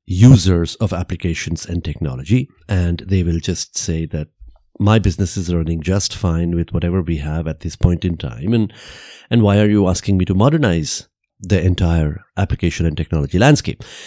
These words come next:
And the modernization of application and technology landscape is not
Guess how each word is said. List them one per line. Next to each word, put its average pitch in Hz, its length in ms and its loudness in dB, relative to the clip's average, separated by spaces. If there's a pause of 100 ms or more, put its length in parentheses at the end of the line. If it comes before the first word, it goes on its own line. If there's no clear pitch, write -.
(160)
And 165 160 4
the 147 40 6
modernization 95 880 2
of 135 120 -4
application 95 540 -4
and 127 120 -2
technology 95 440 -2
landscape 131 520 -6
is 143 540 -8
not 90 540 -2